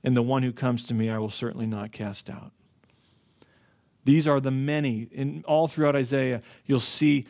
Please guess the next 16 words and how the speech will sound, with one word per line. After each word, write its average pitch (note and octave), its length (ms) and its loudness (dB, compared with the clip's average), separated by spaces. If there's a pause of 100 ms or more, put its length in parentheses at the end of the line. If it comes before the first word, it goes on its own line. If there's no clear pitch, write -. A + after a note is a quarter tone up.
(200)
the B2 140 2
many C3 460 2
described, G#2+ 680 -4 (580)
referring B2+ 360 0
again B2+ 300 0
and D3 80 0
again A2 440 -2 (220)
to - 120 -6
the A2 100 -2
ones A2+ 500 -2
the A#2+ 60 -8
Lord G#2+ 400 -4 (200)
has A2+ 240 -4
called G#2 460 -6
to - 120 -12
himself. G2 680 -10